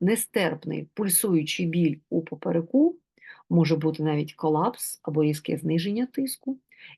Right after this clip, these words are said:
і іррадіація болю в живот або в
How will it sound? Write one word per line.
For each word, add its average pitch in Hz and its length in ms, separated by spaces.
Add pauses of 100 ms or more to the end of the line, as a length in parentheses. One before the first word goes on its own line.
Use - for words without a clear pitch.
і 214 160
іррадіація 156 920
болю 220 480 (340)
в 165 40
живот 156 600
або 156 320
в 202 120